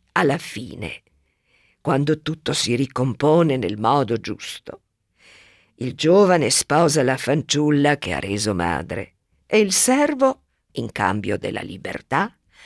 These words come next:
restituisce al vecchio Euclione la pentola d'oro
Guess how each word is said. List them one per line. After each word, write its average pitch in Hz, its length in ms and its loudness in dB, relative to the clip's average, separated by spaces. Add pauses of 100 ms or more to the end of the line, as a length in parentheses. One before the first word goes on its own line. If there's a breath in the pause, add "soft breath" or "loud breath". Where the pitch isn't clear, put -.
(240 loud breath)
restituisce 311 920 2
al 220 140 2
vecchio 220 540 -2
Euclione 143 800 -2 (440 soft breath)
la 87 140 -6
pentola 131 640 0
d'oro - 480 -4